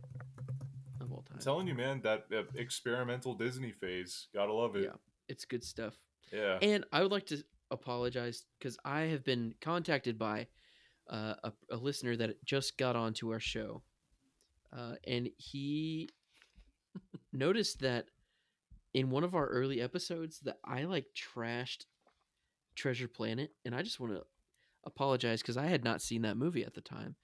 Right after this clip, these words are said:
Speaker 2: Jeremy,
Speaker 1: And post
Speaker 2: how, how
Speaker 1: seeing that movie, I love that movie with my entire heart.
Speaker 2: Yeah, Jeremy,
Speaker 1: So
Speaker 2: how, how could you? How
Speaker 1: I don't know. I don't know if I fully, like, trashed it. I have to go back and listen to it.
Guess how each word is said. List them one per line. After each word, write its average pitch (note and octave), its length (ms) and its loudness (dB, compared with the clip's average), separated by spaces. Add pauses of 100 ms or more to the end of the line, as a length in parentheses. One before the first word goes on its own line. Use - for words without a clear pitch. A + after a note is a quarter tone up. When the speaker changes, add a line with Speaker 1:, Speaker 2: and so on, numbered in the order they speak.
(260)
Speaker 2:
Jeremy, B2+ 280 0
Speaker 1:
And G3 120 -8
post A3+ 340 2
Speaker 2:
how, - 40 -12
how - 160 0
Speaker 1:
seeing F#3+ 200 4
that E3 160 2
movie, A#2+ 440 2 (440)
I C3 140 4
love A#2 320 0
that A#2 140 2
movie G#2+ 220 -2
with A#2+ 140 -2
my A2 120 -2
entire A#2 280 -6
heart. - 260 -8 (260)
Speaker 2:
Yeah, C#3+ 140 -10
Jeremy, F3+ 320 -4
Speaker 1:
So G3 360 6 (120)
Speaker 2:
how, C3+ 60 -8
how G3+ 100 0
could G3+ 380 -8
you? F2+ 400 -8 (100)
How F3+ 180 -12 (240)
Speaker 1:
I - 140 4
don't F3 100 4
know. A3 220 2
I D#3 100 4
don't C#4 180 6
know B3 100 6
if G#3+ 120 2
I F#3 120 8
fully, E3 600 4
like, A#2 200 -2
trashed A#2+ 480 -4
it. B2 120 2
I D3+ 100 2
have D#3+ 160 -2
to C#3 60 -4
go A#2+ 100 2
back A#2 260 -2
and A2 80 -6
listen A2+ 280 -4
to A2+ 180 -2
it. A2+ 160 -2